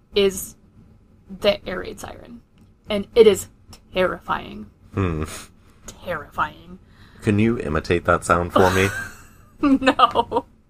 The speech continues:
Speaker 1: I don't think my, I don't think I have the vocal range to imitate that sound.
Speaker 2: Okay, cool.
Speaker 1: You do it.
Speaker 2: No. It, it'll shatter the mic,
Speaker 1: <laughs> Oh, okay.
Speaker 2: honestly.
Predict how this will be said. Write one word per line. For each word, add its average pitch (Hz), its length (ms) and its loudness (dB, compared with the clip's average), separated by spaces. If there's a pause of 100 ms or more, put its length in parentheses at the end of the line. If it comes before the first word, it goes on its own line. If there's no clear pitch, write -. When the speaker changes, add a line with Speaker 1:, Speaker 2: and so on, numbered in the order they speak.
(420)
Speaker 1:
I 220 60 -2
don't 185 360 0
think 202 120 -14
my, 185 240 -4 (580)
I 196 120 2
don't 202 200 4
think 220 140 -2
I 208 40 4
have 196 120 2
the 190 80 0
vocal 180 420 0
range 175 360 -16
to - 120 -12
imitate 180 380 -16
that - 180 -12
sound. 196 320 -18 (300)
Speaker 2:
Okay, 98 260 -4 (160)
cool. 95 220 -4
Speaker 1:
You 220 160 -16
do - 120 -16
it. - 140 -18 (840)
Speaker 2:
No. 78 360 -4 (180)
It, - 260 2
it'll 95 200 6
shatter 78 340 4
the 73 80 2
mic, 73 400 -2
Speaker 1:
<laughs> - 60 -8
Oh, 101 140 6
okay. 82 60 2
Speaker 2:
honestly. 78 300 4